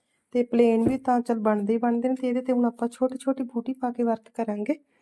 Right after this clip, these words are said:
ਬਹੁਤ ਪਿਆਰਾ ਜਿਹਾ ਵਰਕ ਬਣਾਵਾਂਗੇ। ਤੇ ਲਓ ਜੀ, ਇੱਕ ਆਪਾਂ ਇਹ ਤੁਹਾਨੂੰ ਸਟੱਫ, ਕਿਉਂਕਿ ਹੁਣ ਜਿਵੇਂ ਸਰਦੀ ਆ ਗਈ ਹੈ, ਇਹਦੇ ਵਾਸਤੇ ਵੀ ਆਪਾਂ ਸਟੱਫ ਇਸ ਤਰ੍ਹਾਂ ਦੇ, ਅਹ, ਪਲੇਨ ਦੇ ਨਾਲ ਨਾਲ ਇਸ ਤਰ੍ਹਾਂ ਦੇ ਸਟੱਫ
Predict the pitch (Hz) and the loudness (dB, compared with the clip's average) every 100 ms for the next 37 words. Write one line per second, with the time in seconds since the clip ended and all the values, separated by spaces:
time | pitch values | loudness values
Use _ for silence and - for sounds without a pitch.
0 | _ _ - _ 233 233 233 262 247 - | _ _ -20 _ -2 0 0 0 0 -2
1 | - - 226 220 226 226 220 - 226 220 | -8 0 2 2 2 2 0 -2 0 2
2 | 208 214 240 294 _ _ _ _ _ 226 | 2 0 -2 -4 _ _ _ _ _ -2
3 | 220 202 - 240 240 240 233 220 220 220 | -2 -2 -2 -2 0 2 2 0 -6 -8
4 | - 220 220 - 233 240 - 254 240 - | -2 -2 -2 -2 -2 -2 -2 0 0 0
5 | 240 226 - 247 247 247 247 _ _ - | -2 -2 -2 -2 0 -2 -4 _ _ -20
6 | _ - 240 240 240 233 233 240 214 196 | _ 0 2 2 2 0 2 2 2 0
7 | 226 226 214 220 269 269 226 240 233 - | 2 2 2 0 0 2 2 4 2 0
8 | 233 240 240 226 220 233 214 220 220 - | 0 0 0 -4 -2 0 0 0 -4 -6
9 | - 226 220 233 226 _ _ _ _ - | -6 -4 -2 -2 -4 _ _ _ _ -4
10 | 240 240 240 240 233 240 240 226 220 226 | -4 0 2 2 2 2 2 2 2 0
11 | 240 233 233 - 226 220 - 226 | 0 0 -4 -2 0 0 0 0